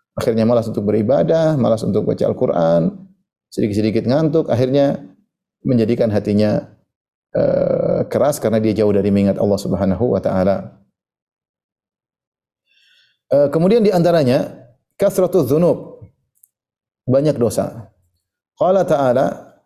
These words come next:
Allah berfirman, "Kalla bal rana ala qulubihim ma kanu yaksibun." Sekali-sekali tidak, bahkan hati mereka menjadi hitam, tertutup akibat apa yang mereka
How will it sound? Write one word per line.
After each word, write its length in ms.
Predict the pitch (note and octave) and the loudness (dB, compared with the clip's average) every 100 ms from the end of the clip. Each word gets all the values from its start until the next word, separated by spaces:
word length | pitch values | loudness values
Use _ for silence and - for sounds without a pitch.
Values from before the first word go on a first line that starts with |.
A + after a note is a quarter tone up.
| _ _ _ _ _ _ _ _ _ | _ _ _ _ _ _ _ _ _
Allah 220 | - C3+ B2+ | -2 0 2
berfirman, 480 | A#2 B2 A#2+ A2+ A2 | 0 0 2 0 0
"Kalla 320 | F3+ F#3+ F#3 | 2 2 2
bal 240 | D3+ D#3 | 2 2
rana 480 | C3 E3+ F3 F3 E3 | 2 2 2 2 2
ala 240 | C3+ C3+ | 0 0
qulubihim 480 | C3 C3 C#3+ D#3 D3+ | 0 0 2 2 2
ma 160 | C#3 A#2+ | 0 0
kanu 240 | C#3 C#3 | 0 0
yaksibun." 560 | A#2+ A#2+ G2+ F2 - - _ _ _ _ _ _ _ _ _ _ | 0 0 0 -2 -4 -16 _ _ _ _ _ _ _ _ _ _
Sekali-sekali 560 | - - B2+ B2 B2+ B2 | -10 -2 -2 0 0 2
tidak, 320 | D3+ B2+ A#2+ | 2 0 0
bahkan 800 | E3 C#3 - F#3+ C#3+ G2 - - _ _ _ | -2 -2 -2 0 0 -2 -4 -12 _ _ _
hati 260 | - G#2+ A#2+ | -6 -2 0
mereka 380 | A2+ C#3 - B2+ | 2 0 0 0
menjadi 560 | A2+ A2 A#2 A2 G#2 - - _ | 2 2 2 2 -2 -8 -20 _
hitam, 800 | - G#2+ C#3 - G2 G2+ - - - | -4 -2 -2 -2 0 -2 -4 -16 -8
tertutup 840 | A2+ G2 D3+ D3 G3 F#3+ - - | -8 -2 -2 0 0 -2 -6 -10
akibat 460 | - - C3+ C3+ B2+ | -8 -2 -2 -2 -2
apa 160 | A#2 B2 | -4 -2
yang 160 | G#2+ | 0
mereka 400 | G#2 G#2+ - F3+ | 0 0 -2 -4